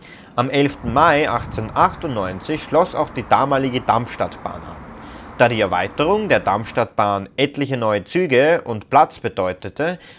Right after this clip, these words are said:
hat man das alte Aufnahmegebäude abgerissen und baute ein neues.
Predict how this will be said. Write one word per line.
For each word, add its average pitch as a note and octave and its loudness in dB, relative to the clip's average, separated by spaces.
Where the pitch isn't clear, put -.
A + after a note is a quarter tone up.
hat D#3+ 2
man D#3+ -2
das C3+ -4
alte D3 4
Aufnahmegebäude A#2+ 2
abgerissen C#3 0
und A2 -8
baute C3+ 2
ein C#3 -2
neues. - -10